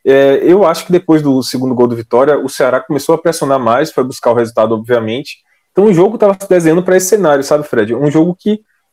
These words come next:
você olhava assim e falava, "Ó, vai ter jogo aí, tem jogo in-, interessante, porque agora o Ceará vai ter que sair, vai ter que atacar." E o Vitória tava tentando resistir, né? Já ex-, já existia uma certa pressão do Ceará e o Vitória resistindo até bem.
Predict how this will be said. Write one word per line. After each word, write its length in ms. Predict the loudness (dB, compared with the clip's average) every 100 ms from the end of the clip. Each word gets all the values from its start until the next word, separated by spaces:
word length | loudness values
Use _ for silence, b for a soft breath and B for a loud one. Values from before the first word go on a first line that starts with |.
| -4
você 200 | 0 2
olhava 280 | 2 2
assim 180 | 0 -2
e 40 | -2
falava, 320 | 0 2 2
"Ó, 180 | 0 -2
vai 200 | -6 -4
ter 180 | 0 2
jogo 220 | 2 2
aí, 180 | 0 0
tem 160 | -2
jogo 180 | -2 0
in-, 140 | -2 -6
interessante, 580 | -6 -2 -2 -2 -4 -4 -4
porque 180 | -2
agora 200 | 0 2
o 40 | 2
Ceará 260 | 2 2
vai 120 | 0 -2
ter 140 | -4
que 60 | -4
sair, 380 | -2 0 -2 -8 _ _ -4
vai 80 |
ter 100 | -2
que 120 | 0 0
atacar." 520 | -2 -2 0 -2 -4 B B
E 80 | 0
o 60 | 0
Vitória 320 | 2 0 0
tava 240 | 0 -2
tentando 300 | -4 -2 0
resistir, 440 | 0 0 -6 -8 -4
né? 140 | 0
Já 140 | 2
ex-, 180 | 0 -2
já 180 | -2 -2
existia 240 | -2 -2
uma 80 | -2
certa 240 | 0 -4 -2
pressão 300 | -4 -4 -8
do 80 |
Ceará 300 | -4 0 0
e 20 | -2
o 60 |
Vitória 240 | -2 -2 0
resistindo 380 | -2 -2 -4
até 180 | -2 0
bem. 260 | 0 -4